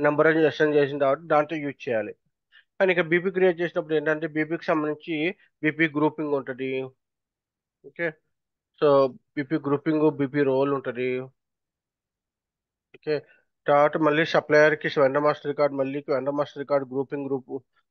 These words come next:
ఆహ్, వెండర్ అకౌంట్ గ్రూప్ ఉంటది. So, ఇట్లా చాలా ఉంటాయి. దీనిలో ఇయన్నీ క్రియేట్ చేసుకొని రావాలి.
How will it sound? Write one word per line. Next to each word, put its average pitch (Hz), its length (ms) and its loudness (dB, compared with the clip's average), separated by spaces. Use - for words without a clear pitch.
ఆహ్, 120 480 0
వెండర్ 147 380 2
అకౌంట్ 147 320 2
గ్రూప్ 135 200 -4
ఉంటది. 120 320 -4
So, 190 40 6
ఇట్లా 180 220 2
చాలా 151 280 4
ఉంటాయి. 123 280 0
దీనిలో 156 340 0
ఇయన్నీ 151 280 0
క్రియేట్ 139 300 -2
చేసుకొని 120 340 -12
రావాలి. 110 300 -8